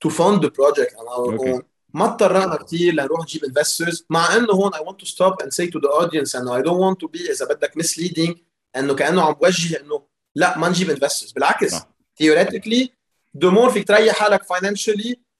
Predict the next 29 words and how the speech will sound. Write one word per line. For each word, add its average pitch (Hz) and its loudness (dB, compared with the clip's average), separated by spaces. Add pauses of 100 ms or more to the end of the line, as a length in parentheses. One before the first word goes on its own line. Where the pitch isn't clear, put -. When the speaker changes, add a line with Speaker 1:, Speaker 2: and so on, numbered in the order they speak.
(120)
Speaker 1:
the 185 0
more 196 2
راسك 208 4
مرتاح، 196 -4
فيك - -12
تخطط - -8
مزبوط 180 0 (260)
وعندك 160 2
budget 165 0
كبير 180 0 (340)
وتمشي 170 -4
من 120 -8
هيدا. 120 -10
بس - 0 (460)
نحن 233 0
ليه 247 2
specifically، 220 -4
يعني 127 -6 (480)
أنا 226 2
in 160 0
my 196 2
case، 208 2
Susi 208 -6
as 147 -4
a 147 -6
consultant، 180 -4
it's 202 -6
easy. 220 -2
يعني 123 -6